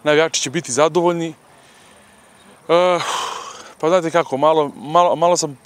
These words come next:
postao emotivan, jer kraj sezone je ono, da je škola, da je raspust školski, možda bi bio radostan, ali ono, fudbal, e, igra nam se, svima nas igra fudbal. Evo ga, posljednji trening u sezoni, ovaj, posljednja utakmica u sezoni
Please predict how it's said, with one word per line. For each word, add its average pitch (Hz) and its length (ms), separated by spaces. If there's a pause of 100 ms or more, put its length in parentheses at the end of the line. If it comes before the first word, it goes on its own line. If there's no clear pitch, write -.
postao 170 280
emotivan, 143 440 (400)
jer 135 220
kraj 165 240
sezone 143 360
je 143 220 (140)
ono, 127 340 (500)
da 139 140
je 151 80
škola, 185 520 (760)
da 143 160
je 143 60
raspust 156 340
školski, 160 560 (400)
možda 160 280
bi 151 60
bio 147 160
radostan, 156 460 (400)
ali 147 200
ono, 147 320 (300)
fudbal, 156 280
e, 123 380
igra 151 300
nam 147 120
se, 123 80
svima 151 200
nas 139 140
igra 143 180
fudbal. 147 380 (440)
Evo 139 140
ga, 120 100
posljednji 143 340
trening 143 300
u 113 60
sezoni, 123 540 (580)
ovaj, 120 360
posljednja 143 380
utakmica 160 420
u - 20
sezoni 135 580